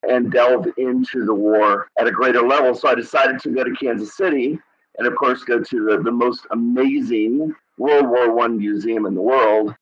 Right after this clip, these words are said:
And when I left there, I thought, we've got to somehow get this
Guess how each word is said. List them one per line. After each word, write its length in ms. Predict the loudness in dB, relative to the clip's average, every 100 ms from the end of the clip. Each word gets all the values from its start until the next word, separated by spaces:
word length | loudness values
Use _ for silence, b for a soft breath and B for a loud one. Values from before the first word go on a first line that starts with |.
| _
And 120 | -2
when 140 | 2 4
I 80 | 4
left 320 | 2 2 0
there, 100 | 2
I 140 | 2 2
thought, 260 | 2 2 2 -4 -8
we've 240 | -6 -4
got 360 | 0 0 -2 -6
to 120 | -8
somehow 680 | -6 -2 0 0 0 0 -2
get 240 | -2 -4 -4
this 500 | -2 0 0 -2 -14